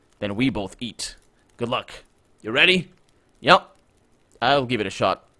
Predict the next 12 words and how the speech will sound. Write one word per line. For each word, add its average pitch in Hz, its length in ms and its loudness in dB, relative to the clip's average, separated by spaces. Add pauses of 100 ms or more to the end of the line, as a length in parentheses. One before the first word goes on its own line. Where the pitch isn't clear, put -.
(100)
Then 113 300 -4
good 110 180 -8
luck. 113 380 -6
Come 117 160 -4
back 135 220 2
to 143 80 -4
me 143 120 0
when 131 180 2
you've 117 260 -2
bagged 127 420 2
one. 90 400 -10 (680)
Okay. 151 640 2